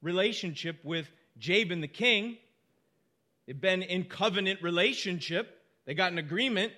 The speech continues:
We're at peace. So he thinks he's running to a person of peace where he can hide and recover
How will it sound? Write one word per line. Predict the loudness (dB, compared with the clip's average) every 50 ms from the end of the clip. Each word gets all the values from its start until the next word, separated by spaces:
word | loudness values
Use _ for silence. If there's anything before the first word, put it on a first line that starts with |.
| -20 _ _ _ _ _ _ -6
We're | 0 4 4
at | 4 4 2
peace. | -2 0 0 2 2 0 -2 -6 -12 -12 -14 _ _ _ _ _ _ _ _ _
So | -6 -4
he | -4
thinks | -4 -6 -6 -4
he's | -4 -4 -2 0
running | 2 2 4 4 4 2 2 -2 -6 -12 _ _ _ _ -6
to | 0 2 2
a | 2
person | 2 -4 -16 -16 _ -4 -4 -2 -2 -2 -2 -4
of | -4 -6 -8
peace | -8 -6 -4 -4 -4 -4 -6
where | -8
he | -8
can | -6 -6 -8
hide | -6 -2 2 2 4 4 4 2 2
and | 0 -4
recover | -6 -6 -2 0 0 0 0 -2 -8 -8